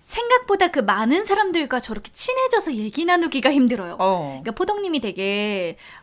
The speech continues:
Speaker 1: 사람이 좋으신 거죠.
Speaker 2: 음.
Speaker 1: 얘기도 많이 깊게 얘기를 잘 나누실 수 있고.
Speaker 2: 음, 잘
Speaker 1: 그럼.
Speaker 2: 다가가시는 분인 것
Speaker 1: 응,
Speaker 2: 같다.
Speaker 1: 그렇죠,
Speaker 2: 음,
Speaker 1: 그렇죠.
Speaker 2: 음.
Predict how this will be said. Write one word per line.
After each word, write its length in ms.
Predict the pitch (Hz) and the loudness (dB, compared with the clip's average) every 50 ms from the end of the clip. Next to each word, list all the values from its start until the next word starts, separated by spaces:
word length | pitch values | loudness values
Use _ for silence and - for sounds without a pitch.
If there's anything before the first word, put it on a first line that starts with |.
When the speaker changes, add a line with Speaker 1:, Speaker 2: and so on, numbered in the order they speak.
| - | -18
Speaker 1:
사람이 320 | 220 - - 415 466 440 330 | -2 2 4 6 6 6 4
좋으신 400 | 240 233 226 285 285 - 370 254 | 2 2 2 4 4 2 2 0
거죠. 520 | 208 185 175 - 175 175 170 175 196 196 202 | -2 -6 -8 -10 -10 -8 -6 -4 -4 -4 -4
Speaker 2:
음. 60 | 226 | -2
Speaker 1:
얘기도 340 | 233 240 226 247 240 302 214 | -2 -2 -2 -2 -2 -2 -2
많이 760 | 220 180 196 202 214 220 220 220 220 220 214 208 196 180 - - | -4 -4 -2 -2 0 0 0 0 -2 -2 -2 -4 -4 -6 -8 -8
깊게 300 | - 208 - 269 254 220 | -10 -8 -4 -2 -2 0
얘기를 540 | 190 196 196 - 240 240 233 214 220 220 | 0 -2 -4 -4 -4 -4 -4 -2 -4 -4
잘 280 | 214 - 233 220 214 190 | -4 -6 -6 -6 -6 -6
나누실 480 | 180 185 196 208 226 233 - 269 247 208 | -6 -6 -4 -4 -4 -4 -4 -4 -4 -6
수 160 | - - 180 | -8 -12 -14
있고. 800 | 175 - _ _ _ 175 175 170 170 175 175 175 175 175 185 - - | -16 -16 _ _ _ -18 -16 -14 -14 -12 -12 -14 -14 -16 -18 -16 -14
Speaker 2:
음, 180 | - 165 160 160 | -12 -12 -12 -12
잘 280 | - - - 175 190 226 | -12 -10 -6 -4 0 2
Speaker 1:
그럼. 120 | 247 226 254 | 2 4 4
Speaker 2:
다가가시는 560 | 233 311 320 311 294 285 294 262 233 226 214 | 2 2 2 0 -2 -2 -4 -8 -10 -10 -10
분인 200 | 190 160 156 156 | -12 -10 -2 2
것 60 | 294 | 4
Speaker 1:
응, 80 | 320 320 302 254 | 6 6 6 4
Speaker 2:
같다. 220 | 226 208 - - | 2 0 -4 -6
Speaker 1:
그렇죠, 400 | - 226 233 233 - - - 196 | -4 -4 -4 -2 -4 -6 -10 -10
Speaker 2:
음, 40 | 180 | -10
Speaker 1:
그렇죠. 420 | - 202 202 151 147 143 143 - 170 | -10 -10 -10 -10 -10 -12 -12 -14 -16
Speaker 2:
음. 80 | 185 | -16